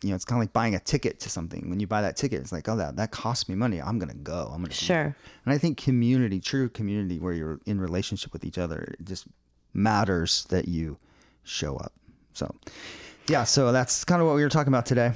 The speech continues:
Speaker 2: It's all good.
Speaker 1: <laughs> Yeah.
Speaker 2: Thanks.
Speaker 1: So, um, yeah, this has been a good, uh,
Speaker 2: Episode seven.
Speaker 1: episode number seven.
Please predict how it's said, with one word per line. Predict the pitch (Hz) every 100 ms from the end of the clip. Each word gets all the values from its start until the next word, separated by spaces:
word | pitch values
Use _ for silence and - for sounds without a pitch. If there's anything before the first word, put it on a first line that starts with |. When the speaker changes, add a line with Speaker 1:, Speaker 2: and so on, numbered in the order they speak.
| -
Speaker 2:
It's | -
all | 240
good. | 247 240 269 214
Speaker 1:
<laughs> |
Yeah. |
Speaker 2:
Thanks. | 196 202 139 - - - - - - - - -
Speaker 1:
So, | - 160 143 139
um, | 135 127 123 120 117 - - _ _ - -
yeah, | 123 139 127
this | 120 120
has | 131
been | 135 127
a |
good, | 117 123 117 110
uh, | 110 107
Speaker 2:
Episode | 196 233 226 240 220
seven. | - 233 214 160 127
Speaker 1:
episode | 113 117 120 123 123 110
number | 107 113
seven. | - - - 104 107 135 151 180 202